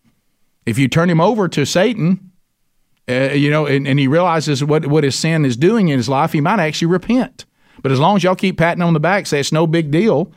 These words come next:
you've, you, now you've defiled the church, and you're also not loving this guy." Church discipline is nauseating, but it's necessary.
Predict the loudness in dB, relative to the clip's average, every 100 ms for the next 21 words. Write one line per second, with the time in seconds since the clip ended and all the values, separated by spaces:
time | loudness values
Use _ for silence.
0 | -20 -4 0 0 0 0 2 2 0 0
1 | -2 0 0 0 -2 -2 0 0 -2 -2
2 | 0 0 0 0 0 0 0 2 0 0
3 | -4 -4 _ _ _ _ _ -20 -8 -2
4 | -2 0 0 0 0 0 0 0 0 2
5 | 2 0 -2 -4 -4 -10 -14 _ -4 -4
6 | 0 -2 -2 -4 -4 -6